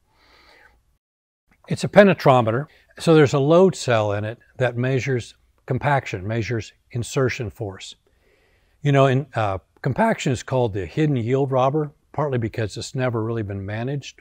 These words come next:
well, site-specifically. But now you can with the core scan, because you can get a map that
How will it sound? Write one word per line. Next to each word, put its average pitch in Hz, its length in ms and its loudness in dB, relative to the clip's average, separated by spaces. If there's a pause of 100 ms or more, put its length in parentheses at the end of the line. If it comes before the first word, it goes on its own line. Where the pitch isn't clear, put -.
well, 135 520 -2 (100)
site-specifically. 151 920 -6 (720)
But 139 120 -2
now 151 180 4
you 151 200 6
can 123 320 -4
with 107 120 -4
the - 80 -12
core 107 280 -6
scan, 95 380 -10
because 110 320 -2
you 160 100 4
can 135 220 -4
get 123 220 -2
a 117 100 -2
map 113 540 -6
that 127 100 -20